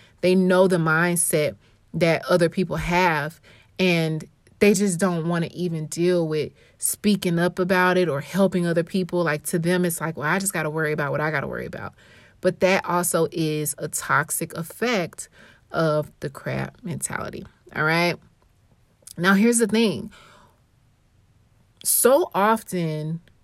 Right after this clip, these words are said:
we want people to teach us the game, right? And like I mentioned before about it's, you know, your responsibility or an unsaid way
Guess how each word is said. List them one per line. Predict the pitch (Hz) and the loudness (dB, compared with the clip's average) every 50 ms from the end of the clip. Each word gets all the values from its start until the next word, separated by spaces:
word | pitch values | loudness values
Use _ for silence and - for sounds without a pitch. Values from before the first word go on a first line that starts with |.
| _ _ _ _ - | _ _ _ _ -4
we | - 175 208 226 | 0 2 4 4
want | 220 226 220 208 196 202 | 6 6 4 4 4 2
people | 214 190 180 185 | 0 0 2 0
to | 175 165 | 0 0
teach | - - 185 165 - | -2 -2 -2 -2 -2
us | 147 156 - | -4 -4 -4
the | - 165 | -4 -4
game, | 165 143 131 - - 170 - _ _ _ _ _ - | -4 -4 -4 -6 -8 -10 -12 _ _ _ _ _ -8
right? | - 165 165 180 196 202 196 - - _ _ _ _ _ _ _ - _ _ _ _ _ _ _ | -2 0 2 4 4 2 2 -2 -8 _ _ _ _ _ _ _ -20 _ _ _ _ _ _ _
And | - 214 214 202 202 196 196 196 196 180 - _ _ _ _ | 2 4 4 6 4 4 4 2 2 0 -4 _ _ _ _
like | - 185 196 214 226 | 0 2 2 4 2
I | 240 | 2
mentioned | 240 233 240 240 226 - - 220 208 208 196 | 2 4 2 2 2 2 2 2 2 2 2
before | 190 185 190 - 277 349 370 254 208 214 220 262 294 - _ _ _ _ _ _ _ _ _ _ - | 0 0 0 0 2 4 4 4 4 4 2 0 -4 -10 _ _ _ _ _ _ _ _ _ _ 2
about | 190 190 185 196 196 196 190 190 185 - 196 - _ _ _ _ _ _ _ _ _ - | 4 4 6 6 8 8 8 6 6 2 -4 -10 _ _ _ _ _ _ _ _ _ 4
it's, | 220 220 - - - - - _ - | 4 4 4 0 -4 -8 -10 _ 0
you | 220 | 2
know, | 214 196 185 | 4 4 2
your | 175 170 170 185 185 190 185 185 175 | 2 2 2 4 6 6 8 6 4
responsibility | 156 175 185 175 - 208 185 185 - 170 175 190 214 226 208 180 170 165 165 190 196 - - - - - - _ _ _ - | 2 0 -2 0 2 2 2 2 0 0 2 4 4 4 4 2 2 0 -2 -4 -6 -10 -18 -20 -20 -20 -20 _ _ _ 4
or | 185 185 190 180 | 6 8 8 6
an | 151 - 170 170 - - - | 6 2 0 -2 -2 0 2
unsaid | 208 214 214 202 196 - - - - 196 196 208 202 196 185 175 175 170 175 165 - _ _ _ _ _ _ _ _ - | 4 4 4 4 4 2 2 2 4 6 6 8 8 8 8 6 6 4 0 -6 -12 _ _ _ _ _ _ _ _ -8
way | 156 151 160 190 202 208 190 175 160 151 151 170 190 | -2 2 4 6 8 10 8 8 6 4 0 -4 -4